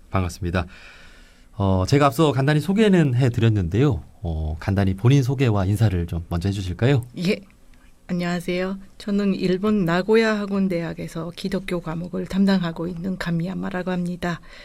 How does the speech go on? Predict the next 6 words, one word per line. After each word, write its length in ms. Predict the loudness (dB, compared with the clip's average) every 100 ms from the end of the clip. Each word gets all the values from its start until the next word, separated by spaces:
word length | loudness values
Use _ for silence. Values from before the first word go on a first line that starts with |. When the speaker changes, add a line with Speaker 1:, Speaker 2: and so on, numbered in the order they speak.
| -20 -20 -20 -20 -20 -20 -8
Speaker 2:
그 180 | -4 -4
종교는 460 | 2 4 6 4
기독교인데요. 920 | 4 0 -4 -4 -6 -4 -4 -4 -4 -6 -12 -20 -20 -20 -20 -20 -2
일본에 380 | 0 2 2 0
있는 260 | 0 -4 -4
기-, 160 | -10